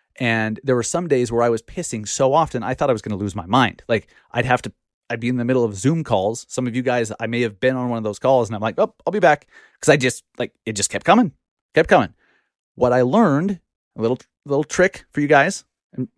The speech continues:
and by the way, water is absolute key to just feeling great. Even if you're not gonna do anything else, drink a bunch of water. One gallon is four thirty-three ounce Smart Water bottles. So I just, instead of carrying around a big gallon of water, which,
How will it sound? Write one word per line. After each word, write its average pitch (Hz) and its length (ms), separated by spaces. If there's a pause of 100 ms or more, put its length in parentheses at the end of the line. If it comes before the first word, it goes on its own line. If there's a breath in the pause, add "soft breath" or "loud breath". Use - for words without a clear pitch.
(140)
and 139 160
by 120 120
the 123 80
way, 101 100
water 117 480
is 107 260
absolute 120 500
key 110 480
to 113 100
just 101 180
feeling 113 360
great. 92 440 (140)
Even 151 180
if 139 80
you're 135 80
not 127 160
gonna 120 140
do 101 160
anything 143 320
else, 123 200
drink 127 220
a 104 40
bunch 113 180
of 107 60
water. 90 220 (800 soft breath)
One 165 220
gallon 143 400
is 113 240
four 127 600 (240)
thirty-three 135 580
ounce 113 460
Smart - 440
Water 101 260
bottles. - 480 (180)
So 110 420
I 113 160
just, 127 300 (200)
instead 127 280
of 127 100
carrying 123 340
around 123 220
a 113 60
big 113 180
gallon 131 300
of 120 60
water, 113 460 (320 soft breath)
which, 113 360